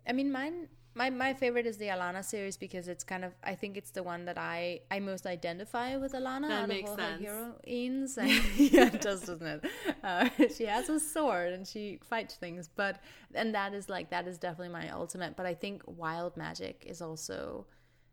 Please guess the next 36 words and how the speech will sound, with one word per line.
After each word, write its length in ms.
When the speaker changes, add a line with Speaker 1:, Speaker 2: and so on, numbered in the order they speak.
Speaker 1:
um, 360
was 380
really 240
impactful 440
on 140
me. 140
She 260
controls 540
animals, 580
she 60
talks 300
to 80
animals, 480
she 80
has 220
all 120
these 200
animal 320
friends, 440
and 80
that's 200
just 240
also 360
another 360
kind 300
of 100
fantasy, 800
uh, 580
that 140
I 120
also 280
really 260
love. 320
So, 400
um, 280
yeah. 300